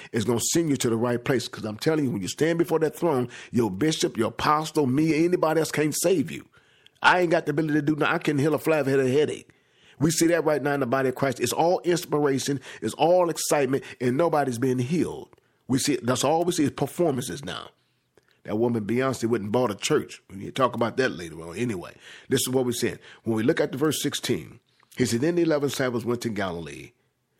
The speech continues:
unto a mountain where Jesus had appointed them." Now, the, the direction he's given them. "And when they saw him, they worshiped him." The appointing comes. It's just like now that they understand what Jesus sent them to, now there's something about to take here. And he, and he doubted.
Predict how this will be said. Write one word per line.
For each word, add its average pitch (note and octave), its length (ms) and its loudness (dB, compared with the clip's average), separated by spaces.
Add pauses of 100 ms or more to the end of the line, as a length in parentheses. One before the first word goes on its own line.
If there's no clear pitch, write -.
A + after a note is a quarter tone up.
(120)
unto A#2+ 400 0
a G#2 120 -4
mountain A#2 720 -4 (440)
where G#2+ 160 0
Jesus B2 600 0 (800)
had B2 220 2
appointed A2+ 580 -2
them." - 200 -18
Now, E2+ 140 -10
the, E2+ 160 -10 (100)
the G2+ 120 -4
direction A#2+ 400 0
he's F#2 160 -8
given D2+ 240 -12
them. - 140 -18 (440)
"And G2 140 -6
when A#2 100 2
they A#2+ 80 2
saw D#3 300 0
him, C3+ 240 -2
they A#2+ 120 2
worshiped C3 480 -2
him." - 240 -10 (160)
The E2+ 100 -12
appointing A2 500 -8
comes. B2+ 360 -2
It's E2+ 140 -12
just F#2+ 160 -10
like A2+ 240 -4 (360)
now A2 240 -2
that A#2+ 100 -4
they A#2+ 280 0
understand A#2+ 580 -2
what E2 180 -8
Jesus G2+ 340 -6
sent - 160 -2
them G#2+ 100 -8
to, A2+ 180 -2
now G2 180 -8
there's G2+ 140 -8
something B2 260 -4
about A2 220 -2
to - 60 -18
take - 260 -4
here. - 220 -12 (540)
And A2 120 -4
he, B2+ 120 4
and A2+ 300 -4
he A2+ 160 0
doubted. G2+ 540 -4